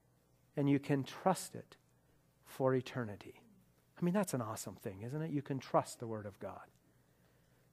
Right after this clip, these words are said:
Now, one final point for today, uh, let's look at verse two. "The Lord gave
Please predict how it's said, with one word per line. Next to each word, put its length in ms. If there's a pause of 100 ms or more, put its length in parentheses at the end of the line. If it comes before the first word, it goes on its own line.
Now, 240 (960)
one 180
final 280
point 260
for 80
today, 500
uh, 120
let's 340
look 200
at 100
verse 300
two. 260 (640)
"The 100
Lord 500
gave 480